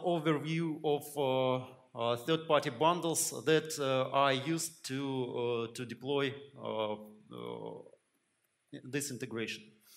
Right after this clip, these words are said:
And, uh, this slide, uh, regarding, uh, forms. Uh, what, uh, we have done, uh, we, mm, uh, uh, we have done integration, uh, of Liferay forms with user tasks i-, of Flowable.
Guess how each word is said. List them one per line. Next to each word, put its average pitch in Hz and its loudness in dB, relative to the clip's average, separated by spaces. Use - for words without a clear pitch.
And, 202 4
uh, 156 6
this 175 2
slide, 175 6
uh, 131 8
regarding, 139 4
uh, 123 2
forms. 120 -2
Uh, 117 6
what, 180 0
uh, 139 4
we 156 0
have 131 -2
done, 113 4
uh, 113 4
we, 165 2
mm, 131 -10
uh, 110 0
uh, 110 4
we 139 2
have 135 0
done 165 4
integration, 139 -2
uh, 113 -2
of 143 0
Liferay 131 2
forms 180 -2
with 151 -2
user 139 0
tasks 156 2
i-, 135 -2
of 139 -2
Flowable. 107 -2